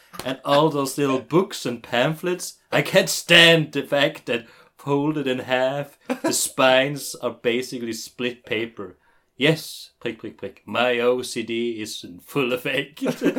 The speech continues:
<laughs> But, prick, prick, prick, if Ware were to reform, reformat all of it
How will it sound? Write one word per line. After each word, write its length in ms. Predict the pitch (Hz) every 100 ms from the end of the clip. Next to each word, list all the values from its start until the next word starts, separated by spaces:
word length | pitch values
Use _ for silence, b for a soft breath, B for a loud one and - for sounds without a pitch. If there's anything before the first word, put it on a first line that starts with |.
| - -
<laughs> 540 | - - - - _
But, 340 | 139 180 220 - _ _
prick, 240 | - 143
prick, 200 | 160 147
prick, 300 | 165 208 - _ _ _ _ _ _
if 180 | 123 117
Ware 320 | 131 131 160
were 220 | 139 123
to 340 | 123 123 117 120 -
reform, 640 | 120 123 120 120 131 127 _
reformat 920 | 127 139 175 - 135 147 175 202 - _
all 220 | 123 120
of 140 | 151 160
it 320 | 208 226 _